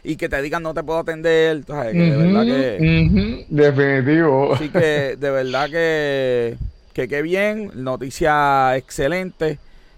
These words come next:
Speaker 1: Eh, están repartiendo millones, los están repartiendo rápido y están cobrando rápido también, así que,
Speaker 2: Excelente.
Speaker 1: eh, eso, eso está muy, pero, pero que muy, pero que muy,
Speaker 2: Es
Speaker 1: pero
Speaker 2: más,
Speaker 1: que
Speaker 2: déjame ver si, déjame, déjame ver si tengo por ahí la, la, para aplaudirle, porque eso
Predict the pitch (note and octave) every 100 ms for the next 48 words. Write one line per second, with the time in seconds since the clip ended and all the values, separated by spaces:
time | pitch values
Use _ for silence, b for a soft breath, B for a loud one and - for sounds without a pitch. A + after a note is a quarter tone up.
0 | - C3 B2+ B2 A#2+ A#2 A2+ A2 - -
1 | C3 E3 D#3 D3 D3+ C#3+ D3 D#3+ G3 G3
2 | F3 D3 C3 C3+ C#3 D#3+ D3 C#3 C#3+ C#3+
3 | D3 G3+ G#3+ G3 F3 D3 B2 C3 C3+ C#3+
4 | C#3+ C#3 C#3 B2+ C3 B2+ A#2+ A#2 G#2+ F#2
5 | A2+ - E2+ F2 - b b b b -
6 | A2+ G#2+ G#2 F#2+ - - - - A#2 -
7 | C#3 C3+ C3 G#2 A#2+ D3+ - D3+ D3+ C3
8 | C3 D#3 E3 - C#3 B2 A#2 A#2 - b
9 | b b b - C3 B2+ B2 B2 A2 B2
10 | A#2+ C#3+ F3 F#3 E3 D3+ B2+ G#2 G#2+ C3+
11 | E3 E3 E3 - - B2+ D3 B2 B2+ C3+
12 | C#3+ C#3+ A#2+ C3 - B2+ C3 D3 D3 C3+
13 | C#3+ D3+ D3+ D3+ C3+ C#3 C3 C#3 C3 A#2
14 | B2 A#2 G#2+ G#2+ - A#2+ B2 G#2+ B2 C#3
15 | A#2 G#2 G2+ G#2+ C3 B2 A2